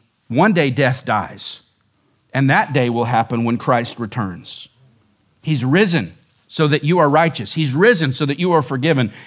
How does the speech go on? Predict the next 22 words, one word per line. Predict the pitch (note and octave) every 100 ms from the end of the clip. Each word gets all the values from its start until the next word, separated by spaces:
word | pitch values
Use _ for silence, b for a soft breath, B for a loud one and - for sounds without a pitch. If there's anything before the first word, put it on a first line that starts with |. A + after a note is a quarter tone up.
| B
He's | F3 C3+
risen | F3 G#3+ D#3 C3
so | D3+
that | C#3+ C3+
you | G3
have | F3 C3
real | D3 F#3 G3+
hope. | D#3+ D3+ - - _ b b b
Not | C#3 F#3
in | A3
a |
raise | G#3 G3 G3 G3+
at |
work, | D3+ D3+ D3+ D#3 -
not | D3 E3+
that | E3+
your | G3+
kids | - G3+ D#3+
slept | F#3+ G3 -
through | G3
the | G3
night. | E3 D#3+